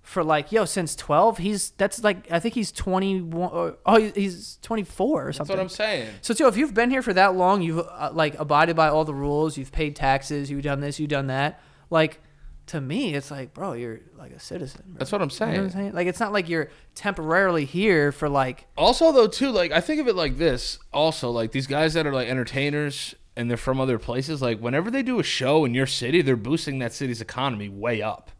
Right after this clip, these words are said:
Speaker 1: Mm-hmm.
Speaker 2: Everything around it, bars, restaurants, shit like that. Like, you know, I mean, our,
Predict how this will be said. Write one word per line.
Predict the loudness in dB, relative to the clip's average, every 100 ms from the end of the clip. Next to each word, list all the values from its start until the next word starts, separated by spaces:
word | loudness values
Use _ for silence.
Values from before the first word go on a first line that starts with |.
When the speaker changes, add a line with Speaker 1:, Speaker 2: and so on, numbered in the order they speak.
| _
Speaker 1:
Mm-hmm. | -4 -4 -6 -2 0
Speaker 2:
Everything | 2 2 2
around | 2 4 2 0
it, | -4
bars, | 2 4 4 0
restaurants, | -4 -4 -4 -2 -2
shit | -4 -6 -4
like | -4 -2
that. | -2 -2 -2
Like, | 0 0 -2 _ _ -20 -20 -20 _ _ _ _ -4
you | 0
know, | 0 2
I | 2
mean, | 2 -2 -6
our, | 6 6